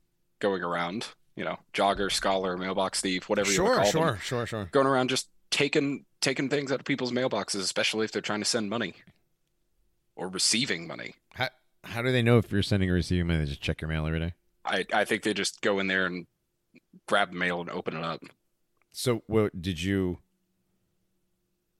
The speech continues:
Speaker 1: We were trying to send a hundred bucks to a family member, and,
Speaker 2: Yeah.
Speaker 1: uh,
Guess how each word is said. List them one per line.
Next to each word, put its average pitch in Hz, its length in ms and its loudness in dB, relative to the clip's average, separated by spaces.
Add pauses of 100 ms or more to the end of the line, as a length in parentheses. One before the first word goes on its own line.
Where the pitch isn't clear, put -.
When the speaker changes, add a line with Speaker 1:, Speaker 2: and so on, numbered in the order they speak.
(520)
Speaker 1:
We 143 120 4
were 135 80 2
trying 135 300 2
to 117 80 -2
send 110 220 2
a - 20 -2
hundred 98 220 -2
bucks 90 260 -2
to 87 140 -2
a 78 40 -10
family 95 300 -2
member, 104 320 -2 (1040)
and, 85 260 -2
Speaker 2:
Yeah. 80 100 -4
Speaker 1:
uh, 78 140 -4